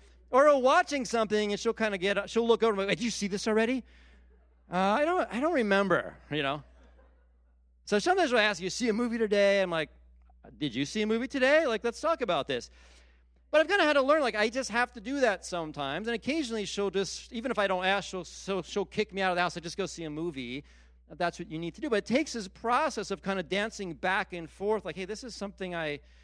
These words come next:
I do, and it's not because I don't like you. I just,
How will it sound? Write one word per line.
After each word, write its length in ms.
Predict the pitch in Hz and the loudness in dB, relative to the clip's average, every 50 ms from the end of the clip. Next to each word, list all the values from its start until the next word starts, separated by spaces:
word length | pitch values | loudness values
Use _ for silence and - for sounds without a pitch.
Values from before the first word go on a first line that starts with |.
| - _ _ _ _ _ _ _ - | -20 _ _ _ _ _ _ _ -8
I 200 | 160 165 165 160 | -6 -4 -4 -6
do, 720 | 151 135 151 190 208 202 185 160 151 156 165 185 190 180 185 - - | -8 -10 -8 -4 -2 -2 -2 -2 -2 -4 -4 -4 -4 -6 -10 -12 -10
and 100 | - 143 | -8 -8
it's 160 | 156 151 - 165 | -8 -8 -10 -10
not 320 | 175 180 175 170 165 - - - - - - - - | -8 -6 -6 -6 -6 -8 -10 -20 -20 -20 -20 -20 -18
because 200 | 143 139 175 180 | -12 -8 -6 -6
I 20 | |
don't 300 | 165 185 190 185 175 151 | -2 -2 -4 -4 -2 -2
like 260 | 175 202 240 240 - | 0 0 0 0 -4
you. 140 | 170 160 160 | -8 -4 -4
I 60 | 160 | -4
just, 260 | 151 170 160 - - | -4 -6 -10 -12 -12